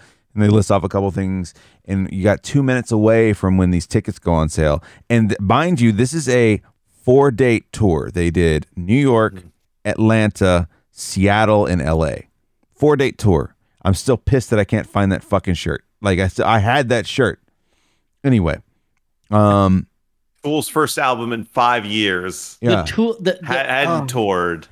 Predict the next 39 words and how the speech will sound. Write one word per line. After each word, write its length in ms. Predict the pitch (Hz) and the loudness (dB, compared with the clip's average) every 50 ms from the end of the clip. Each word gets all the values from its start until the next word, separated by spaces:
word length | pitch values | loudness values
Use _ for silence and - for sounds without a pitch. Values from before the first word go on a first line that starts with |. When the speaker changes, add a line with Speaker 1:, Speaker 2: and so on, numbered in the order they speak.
| _ _ - | _ _ -8
Speaker 3:
the 120 | 175 175 - - | -8 -8 -8 -10
tour 420 | - - - 202 208 214 202 202 180 | -14 -8 -6 -4 -2 -2 -2 -2 -4
shirt 640 | 139 - - - 175 160 147 135 135 143 _ - - _ - | -6 -8 -10 -8 -8 -8 -8 -8 -10 -12 _ -20 -20 _ -10
is, 300 | 135 135 117 101 98 - _ _ _ _ _ _ _ _ _ _ _ _ _ _ _ _ _ _ _ _ _ _ _ _ _ _ _ _ _ - | -8 -8 -8 -10 -16 -20 _ _ _ _ _ _ _ _ _ _ _ _ _ _ _ _ _ _ _ _ _ _ _ _ _ _ _ _ _ -8
I, 220 | 120 139 156 160 | -4 -2 -2 -2
I 140 | 143 147 156 | -2 -2 -2
have 120 | 170 156 151 | -2 -2 -2
a 60 | 139 | -6
few 240 | - - 151 143 135 | -6 -4 -4 -4 -4
tour 360 | 139 - - 143 135 127 113 | -6 -8 -6 -4 -4 -4 -4
shorts, 560 | - - 127 117 110 107 98 - - - - _ - | -4 -6 -4 -4 -4 -4 -6 -10 -14 -14 -14 _ -14
shirts 520 | - - - 151 131 117 104 - - - - - | -12 -6 -2 0 0 0 -2 -4 -10 -16 -16 -14
that 200 | 110 113 110 107 | -12 -10 -8 -6
are 120 | 107 110 | -6 -8
just, 300 | 104 - - 107 - - _ _ _ _ _ _ - | -8 -10 -12 -14 -14 -14 _ _ _ _ _ _ -10
they're 100 | - 123 | -8 -8
Speaker 2:
Tour 120 | 113 - - | -8 -6 -6
Speaker 3:
priceless 380 | - 113 113 - - 104 98 | -4 -4 -4 -6 -8 -12 -12
Speaker 2:
shorts. 120 | - - - | -8 -2 0
Speaker 3:
to 40 | |
Speaker 1:
I 40 | 92 | 2
Speaker 3:
me. 40 | 110 | 2
Speaker 1:
want 100 | 123 120 | 2 0
some, 160 | - - - - - - | -2 -6 -12 -14 -20 -12
<laughs> 100 | - - | -4 -2
I 40 | 175 | 0
want 140 | 185 165 - | 0 0 -2
some 180 | - - 160 135 | -2 -4 -4 -2
tour 240 | - - 139 127 127 | 0 2 2 4 2
Speaker 2:
Man, 60 | 120 | 2
Speaker 1:
shorts, 320 | - - 143 139 147 156 165 165 165 | 0 0 0 2 2 2 0 -2 -2
Speaker 2:
if, 60 | - | -2
Speaker 1:
too. 200 | 185 165 151 156 | 0 0 2 2
Speaker 2:
you 100 | - 147 | 0 0
know 120 | 127 135 143 | 0 0 2
Speaker 3:
Tour 80 | 147 | 2
Speaker 2:
what, 100 | 143 139 | 0 0
if, 140 | 139 - 131 | -2 -2 -2
Speaker 3:
short. 180 | 117 110 104 | -2 -2 -4